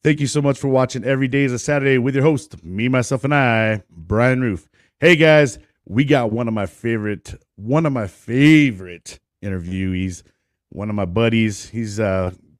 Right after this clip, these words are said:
you know, become a good friend of mine. He's, uh,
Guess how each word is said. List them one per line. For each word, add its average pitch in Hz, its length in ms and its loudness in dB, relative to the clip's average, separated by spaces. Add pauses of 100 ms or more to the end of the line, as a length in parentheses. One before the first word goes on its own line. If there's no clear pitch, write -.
(140)
you 110 80 -8
know, 92 160 -6
become 92 400 -8
a 98 40 -8
good 98 200 -6
friend 104 240 -8
of 98 40 -6
mine. 98 420 -6 (680)
He's, 139 400 0
uh, 120 300 6